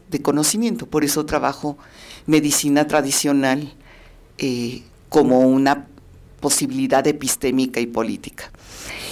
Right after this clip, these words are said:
En marzo se va a tener el Congreso de Comunalidad, el segundo Congreso de Comunalidad en Oaxaca.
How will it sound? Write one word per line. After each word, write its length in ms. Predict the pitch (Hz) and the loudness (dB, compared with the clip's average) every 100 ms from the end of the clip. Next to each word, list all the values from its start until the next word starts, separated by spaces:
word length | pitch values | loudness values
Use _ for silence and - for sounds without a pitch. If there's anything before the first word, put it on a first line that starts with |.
| - | -2
En 400 | 180 160 165 185 | 4 4 4 4
marzo 600 | 190 214 220 240 226 214 - | 6 4 4 2 2 2 -2
se 180 | - 185 | -2 0
va 80 | |
a 80 | 220 | 0
tener 260 | 180 170 165 | 2 4 4
el 160 | 160 | 2
Congreso 800 | - 147 156 160 156 170 160 - - - - | 2 2 4 2 2 2 2 0 -4 -20 -6
de 180 | 143 143 | -4 0
Comunalidad, 720 | 143 139 143 135 135 151 - - - - 135 | 0 2 2 0 2 2 0 -8 -20 -14 -10
el 80 | |
segundo 380 | 127 139 143 147 | -6 -4 -2 -4
Congreso 480 | - 131 127 131 139 | -4 -4 -2 -4 -4
de 80 | 131 | -6
Comunalidad 600 | - 120 120 113 117 117 | -4 -4 -4 -4 -4 -4
en 120 | 127 | -6
Oaxaca. 480 | 127 - 160 160 | -6 -2 -2 -2